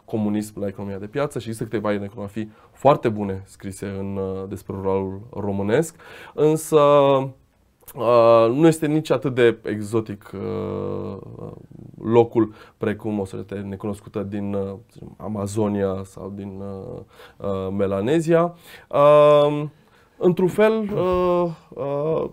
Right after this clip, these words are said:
sunt chiar curios cum va fi ea recepționată în, uh, România, mai ales pentru că nici nu a fost scrisă, ce obțin, uh, la origine,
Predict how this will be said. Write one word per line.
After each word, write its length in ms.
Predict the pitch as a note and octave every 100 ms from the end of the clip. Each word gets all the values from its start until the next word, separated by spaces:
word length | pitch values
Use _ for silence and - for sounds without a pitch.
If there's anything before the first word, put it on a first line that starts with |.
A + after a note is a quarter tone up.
| _
sunt 280 | - - C#3+
chiar 200 | E3+ E3
curios 640 | - D3 C#3 C3+ D3+ D#3+ -
cum 160 | D3
va 100 | C#3
fi 280 | C3+ C#3+ C#3+
ea 80 | C#3+
recepționată 720 | C#3 C3+ A#2+ B2+ B2+ B2+ C3
în, 380 | B2+ B2+ C3 B2+
uh, 280 | B2+ A#2 A#2
România, 440 | B2 C#3+ D#3 D#3 - - -
mai 160 | C3
ales 160 | C#3+ D3
pentru 340 | - C#3+ C#3 _ -
că 460 | C3 C3 B2+ C3 B2+ _ _ _ _ -
nici 120 | D3+
nu 60 | F#3
a 40 |
fost 280 | E3+ C#3 -
scrisă, 360 | - - C3 A2+
ce 100 | G#2
obțin, 360 | G2+ A#2+ A2+ G#2+
uh, 180 | G2+ G2+ G2 G2 -
la 220 | G#2+ G#2 G2+
origine, 380 | A#2+ C#3 D#3+